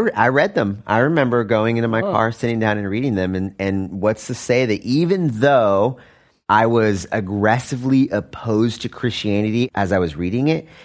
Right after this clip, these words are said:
Speaker 1: even though I was mocking it in my mind at the time, what's to say that the Lord wasn't using that as a seed,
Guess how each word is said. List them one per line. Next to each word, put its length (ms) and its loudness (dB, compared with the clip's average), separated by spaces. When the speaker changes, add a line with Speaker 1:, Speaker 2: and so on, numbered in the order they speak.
Speaker 1:
even 260 2
though 160 4
I 140 2
was 240 0
mocking 580 0
it 140 0
in 160 0
my 180 2
mind 560 0
at 160 -2
the 80 -2
time, 680 -2
what's 280 2
to 80 0
say 220 2
that 140 -6
the 80 0
Lord 220 4
wasn't 280 0
using 320 0
that 180 2
as 180 -2
a 80 0
seed, 440 -2